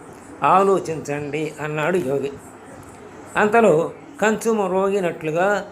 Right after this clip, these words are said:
మళ్ళీ వేద పనస అంటే మళ్ళీ వినపడింది తదాస్తు అంటూ. "త్వరగా మమ్మల్ని సన్మానించి పంపండి" అన్నట్లుగా వాళ్ళు పనస చదివారనమాట, ఆ వచ్చిన తండ్రి కొడుకులిద్దరు.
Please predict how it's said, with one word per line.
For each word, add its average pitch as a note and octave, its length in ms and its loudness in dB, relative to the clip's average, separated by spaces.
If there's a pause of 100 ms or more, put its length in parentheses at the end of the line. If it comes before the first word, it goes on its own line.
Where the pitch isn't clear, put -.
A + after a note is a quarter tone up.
(200)
మళ్ళీ E3 580 2 (260)
వేద F#3+ 280 4
పనస F#3 480 0 (1600)
అంటే F#3+ 140 2
మళ్ళీ F3+ 320 2
వినపడింది D#3+ 580 -2 (160)
తదాస్తు D3+ 420 2
అంటూ. C#3 240 -6 (680)
"త్వరగా G3+ 600 6 (520)
మమ్మల్ని G3 440 -2
సన్మానించి G3+ 680 -2
పంపండి" F3+ 600 -2
అన్నట్లుగా F3+ 640 -2 (320)
వాళ్ళు D#3+ 160 2
పనస E3+ 360 -4
చదివారనమాట, D3+ 600 -2
ఆ D3 240 -8
వచ్చిన D#3 460 -2
తండ్రి D#3+ 380 -4
కొడుకులిద్దరు. D3 560 -4